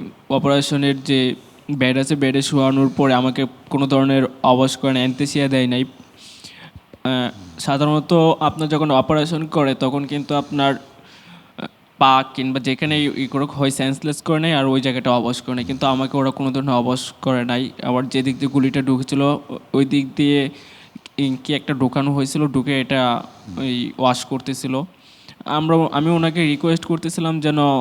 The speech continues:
Speaker 1: এটা একটু আমাকে অবশ করে নেয়, আমি সহ্য করতে পারতেছিলাম না, এমনি তো অনেকটা সেন্সলেস অবস্থা। দ্বিতীয়ত দেখা যাচ্ছে যে, এ, আমার এটা ওয়াশ করা শেষ হলে আমার হাঁটুর নিচে যে হাড়টা আছে,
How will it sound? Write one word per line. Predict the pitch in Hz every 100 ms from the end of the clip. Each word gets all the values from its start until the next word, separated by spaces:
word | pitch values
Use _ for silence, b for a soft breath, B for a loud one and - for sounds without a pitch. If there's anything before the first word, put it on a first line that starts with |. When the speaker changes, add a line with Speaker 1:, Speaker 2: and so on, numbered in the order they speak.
| 175 - - _ -
Speaker 1:
এটা | 131
একটু | 135 - 151
আমাকে | 131 127
অবশ | 139 123 135 139
করে | 143
নেয়, | 127
আমি | 123 131 131
সহ্য | 147 120 139
করতে | 139 123 131
পারতেছিলাম | 123 123 120 123 123
না, | 127 123
এমনি | - 135 135 131
তো | -
অনেকটা | 131 127 135
সেন্সলেস | 131 123 123 131 123
অবস্থা। | 123 123 127 - 170 - _ - B B B B B B -
দ্বিতীয়ত | 151 156 175 175
দেখা | 180 175 170
যাচ্ছে | 170 175 180
যে, | 180 170 -
এ, | 156
আমার | 143 156 160
এটা | 160 156 170
ওয়াশ | 147 139 -
করা | 170 170
শেষ | 170 156 175
হলে | 160 151 151 - -
আমার | 143 147
হাঁটুর | 147 143 143 170
নিচে | 160 151 139 135
যে | 139
হাড়টা | 135 135 123 - 139
আছে, | 135 139